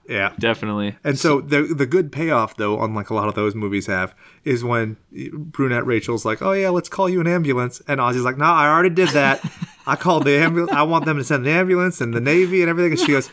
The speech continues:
Speaker 1: "Ozzy, you didn't tell them that it was the leprechaun, did you?" He's like, "Oh, yep, I did." <laughs>
Speaker 2: And then they pan, don't they pan to the, the,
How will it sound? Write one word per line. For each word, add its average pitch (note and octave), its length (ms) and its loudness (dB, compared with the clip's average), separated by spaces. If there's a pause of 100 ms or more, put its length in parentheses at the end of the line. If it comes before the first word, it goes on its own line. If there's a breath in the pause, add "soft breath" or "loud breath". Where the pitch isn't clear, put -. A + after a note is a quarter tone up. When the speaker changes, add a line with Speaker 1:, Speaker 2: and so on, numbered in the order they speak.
(320 loud breath)
Speaker 1:
"Ozzy, D3+ 240 0
you D3 100 2
didn't D3+ 220 -2
tell C#3+ 180 0
them A#2 220 -6
that A#2 120 0
it A#2+ 60 2
was A#2+ 140 0
the A2 100 -4
leprechaun, A#2+ 480 -2
did B2 100 0
you?" D3+ 60 2
He's D3+ 80 2
like, C#3+ 100 -2
"Oh, F#3+ 140 2
yep, E3 260 0
I G3 60 4
did." F3+ 460 4
<laughs> - 20 -18 (520 loud breath)
Speaker 2:
And D3+ 160 0
then G#3+ 140 2
they A#3 140 2
pan, G3 340 0
don't F3+ 240 0
they G#3+ 100 4
pan E3 420 0
to D#3+ 500 4
the, A#2+ 360 0
the, A#2+ 220 0